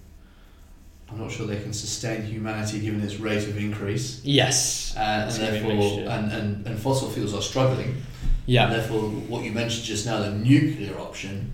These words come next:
Speaker 2: Yeah.
Speaker 1: is probably the big thing going
Speaker 2: Yeah.
Speaker 1: forward. I think, I think it's something called nuclear fusion.
Speaker 2: Yes,
Speaker 1: Which
Speaker 2: reactors,
Speaker 1: is sort of
Speaker 2: yeah.
Speaker 1: ha-, harnessing the power of a star on Earth. Very
Speaker 2: Yeah.
Speaker 1: dangerous.
Speaker 2: Yeah.
Speaker 1: And they don't know how to contain it yet, but this seems to be the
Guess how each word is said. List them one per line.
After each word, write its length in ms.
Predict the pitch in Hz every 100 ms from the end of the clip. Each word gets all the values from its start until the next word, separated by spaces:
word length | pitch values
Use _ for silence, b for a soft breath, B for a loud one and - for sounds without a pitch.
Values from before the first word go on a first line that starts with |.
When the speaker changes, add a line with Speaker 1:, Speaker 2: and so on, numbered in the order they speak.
| -
Speaker 2:
Yeah. 260 | - 107 - - - -
Speaker 1:
is 140 | 110 104
probably 360 | - 110 101 95
the 300 | 101 107 104
big 260 | 104 101
thing 460 | - 113 101 - - - - -
going 120 | 113
Speaker 2:
Yeah. 160 | 98
Speaker 1:
forward. 380 | 98 104 101 101
I 40 | 98
think, 140 | 110
I 40 | 110
think 120 | 110
it's 100 | 107
something 160 | 101
called 180 | 98 98
nuclear 460 | 101 110 110 107 101
fusion. 600 | - 131 139 151 214 -
Speaker 2:
Yes, 420 | 131 113 - - -
Speaker 1:
Which 100 | 110
Speaker 2:
reactors, 260 | - -
Speaker 1:
is 180 | 104 -
sort 120 | 120
of 40 | 104
Speaker 2:
yeah. 60 | - -
Speaker 1:
ha-, 240 | 113 -
harnessing 500 | 104 110 104 101 107
the 60 | 101
power 320 | 101 101 98
of 60 | 95
a 40 |
star 400 | 92 - 107 98 92
on 80 | 95
Earth. 260 | 92 90
Very 140 | 110 -
Speaker 2:
Yeah. 120 | - -
Speaker 1:
dangerous. 640 | 117 104 101 117 - - - B B B
Speaker 2:
Yeah. 220 | 120 107 101
Speaker 1:
And 80 |
they 80 | 101
don't 200 | 98 98
know 60 | 101
how 140 | 104 101
to 60 |
contain 380 | 90 101 117 101
it 80 | 92
yet, 180 | 101 -
but 180 | 95
this 220 | 107 - -
seems 340 | 123 117 -
to 60 | 104
be 200 | 104 98
the 260 | 95 92